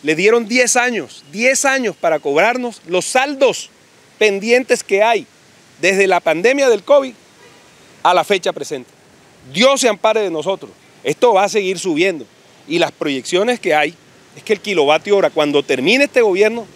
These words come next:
va a estar alrededor de los dos mil pesos. Entonces, yo no sé a dónde nos va a llevar esto. Yo estoy desesperado, yo soy una víctima ya. Yo conozco el sector eléctrico, yo soy ingeniero eléctrico, sé lo que está pasando. Hemos hablado, hemos llevado propuestas,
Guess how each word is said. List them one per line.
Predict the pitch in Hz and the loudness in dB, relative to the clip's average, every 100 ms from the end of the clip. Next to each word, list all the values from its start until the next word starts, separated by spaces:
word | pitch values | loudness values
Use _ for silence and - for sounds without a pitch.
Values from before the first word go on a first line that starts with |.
| 143 | -4
va | |
a | 156 | -4
estar | - 196 | 0 0
alrededor | 202 196 143 151 | 2 2 0 0
de | 202 | 0
los | 190 | 0
dos | 151 110 | -2 -2
mil | 127 156 | -2 -4
pesos. | - 113 - - - - - - | -6 -8 -10 -18 -20 -20 -20 -12
Entonces, | 127 - 180 220 254 - - - - - | -10 -2 0 2 0 -2 -14 -20 -20 -4
yo | 196 202 | 0 2
no | 240 | 0
sé | - 214 220 | 2 2 4
a | 156 | 4
dónde | 156 175 | 2 0
nos | 180 139 | -4 -2
va | |
a | 135 | -2
llevar | 151 139 123 | 0 -2 -4
esto. | - - _ _ _ _ 120 | -10 -20 _ _ _ _ -4
Yo | 156 | -4
estoy | - 226 | 2 2
desesperado, | 220 170 - 117 165 127 | 2 0 -6 0 0 0
yo | 131 | -4
soy | 160 | -6
una | 220 208 | -4 -2
víctima | 165 175 147 110 95 | -2 -4 -10 -10 -14
ya. | 85 _ - - - | -20 _ -20 -20 -4
Yo | 139 | 0
conozco | 180 220 226 - | 2 2 2 0
el | 208 | -4
sector | 156 - 185 | -4 -4 -4
eléctrico, | 190 196 170 131 | -2 -4 -6 -8
yo | 131 170 | -6 -2
soy | 214 | -2
ingeniero | 202 170 185 | -2 0 0
eléctrico, | 190 196 170 160 110 - - | 0 -2 -6 -14 -16 -20 -12
sé | - 202 | -2 0
lo | 220 | 0
que | 214 | -4
está | - 180 | -6 -4
pasando. | 196 196 190 170 - _ _ _ _ _ _ _ - | -2 -2 -4 -6 -16 _ _ _ _ _ _ _ -4
Hemos | 170 226 208 | 0 0 0
hablado, | 170 180 196 160 | 0 2 2 2
hemos | 143 208 | 0 0
llevado | 196 175 190 | 2 4 4
propuestas, | - - 185 196 170 131 | 2 -2 -2 -4 -8 -14